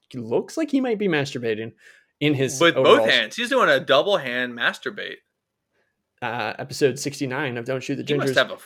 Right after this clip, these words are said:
Speaker 2: he must have a crank if he's doing
Speaker 1: It
Speaker 2: two hands.
Speaker 1: it says, uh, "You know my name. You know my name,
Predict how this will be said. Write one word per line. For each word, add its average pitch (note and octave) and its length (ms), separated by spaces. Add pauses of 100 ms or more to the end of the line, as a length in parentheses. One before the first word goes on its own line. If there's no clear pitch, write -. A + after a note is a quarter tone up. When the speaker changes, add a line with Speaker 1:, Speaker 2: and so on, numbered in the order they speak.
(140)
Speaker 2:
he G#3 80
must C4+ 260
have A2 140
a G2+ 60
crank C#3 720 (600)
if - 60
he's D#3 120
doing A#2 260
Speaker 1:
It D3+ 120
Speaker 2:
two C#3 120
hands. A2+ 560 (1080)
Speaker 1:
it D3 180
says, D3 580
uh, B2+ 460
"You C#3 160
know C#3 220
my C3+ 160
name. A#2+ 500 (680)
You C3 120
know B2 180
my A2+ 160
name, G#2 480